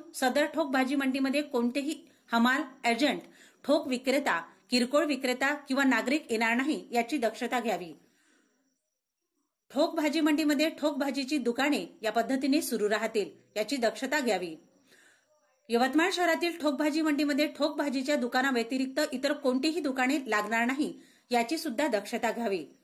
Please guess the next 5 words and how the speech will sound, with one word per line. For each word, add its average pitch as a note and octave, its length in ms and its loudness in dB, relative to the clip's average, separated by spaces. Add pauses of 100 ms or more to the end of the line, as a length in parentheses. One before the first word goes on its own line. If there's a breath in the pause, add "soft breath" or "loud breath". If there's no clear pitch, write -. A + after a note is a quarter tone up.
(640)
तसेच D4 300 0
परिसरात C4 640 2
निर्जंतुकीकरण, C#4+ 960 2 (100)
नियमित C4 360 4
स्वच्छता B3 600 -2